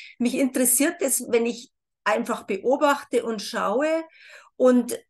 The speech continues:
ich hab überhaupt kein, im Moment zumindest, vielleicht ändert sich das nochmal,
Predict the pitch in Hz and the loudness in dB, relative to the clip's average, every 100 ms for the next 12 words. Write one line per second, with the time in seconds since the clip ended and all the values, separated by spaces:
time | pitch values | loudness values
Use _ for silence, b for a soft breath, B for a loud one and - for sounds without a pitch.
0 | - 247 - 254 208 233 - - _ _ | -4 -4 -2 -6 -2 -2 -4 -16 _ _
1 | - 233 214 185 220 - - - 254 240 | 0 2 4 4 2 0 -4 2 6 6
2 | 233 220 - 226 226 208 202 220 320 - | 6 4 0 2 2 2 2 2 2 -2
3 | - - 226 214 226 233 240 - 185 - | -4 0 0 0 0 0 -2 -4 -6 -6
4 | - 202 285 285 226 - 208 214 202 202 | -6 -2 0 0 -6 -6 -10 -8 -4 -4
5 | 190 | -4